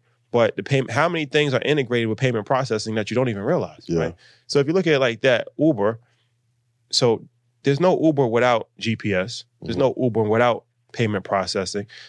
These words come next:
Speaker 1: There's no Uber without a smartphone, right?
Speaker 2: Yeah.
Speaker 1: There's no Uber without effective Wi-Fi. All of these things merge together and create a great company like Uber,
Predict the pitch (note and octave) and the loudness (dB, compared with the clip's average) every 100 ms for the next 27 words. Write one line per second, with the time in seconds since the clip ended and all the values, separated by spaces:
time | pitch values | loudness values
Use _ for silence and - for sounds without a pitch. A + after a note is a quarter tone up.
0 | _ - C#3+ D#3 C3+ - D#3+ D#3 C3 A#2+ | _ -4 0 2 0 0 0 2 2 4
1 | A#2 A2 G2+ - D3 D3 - G2 E2+ _ | 4 2 -2 -2 0 0 -2 -8 -8 _
2 | _ _ - A2 B2+ _ _ - F2 A#2 | _ _ -4 -2 -4 _ _ -4 -2 0
3 | A2+ B2 A2 - C3 A#2+ A#2 A#2 A2+ A2 | 0 0 0 0 0 4 4 4 4 2
4 | _ _ - A2+ C3 A#2+ A2 F#2+ G#2 G2 | _ _ -12 -2 0 0 -4 0 0 0
5 | - G2+ A2+ - - - _ - F3 G#3 | 0 -2 -2 -6 -20 -20 _ 4 6 6
6 | G3 E3+ - D#3+ D#3+ D3 A#2 C#3 D3 C3 | 4 0 0 0 2 0 -2 0 0 0
7 | C3 A#2 D3+ D#3 E3 B2 A#2+ - C3+ B2+ | -2 2 2 4 0 0 -4 0 0 0
8 | - _ - G2+ G#2+ B2+ - C#3+ A#2+ G2 | -6 _ -6 -2 0 0 0 -4 -4 -10
9 | F#2 - F#2+ G2+ D#3 G#2+ D#2 | -10 -8 -6 -2 -2 -2 -8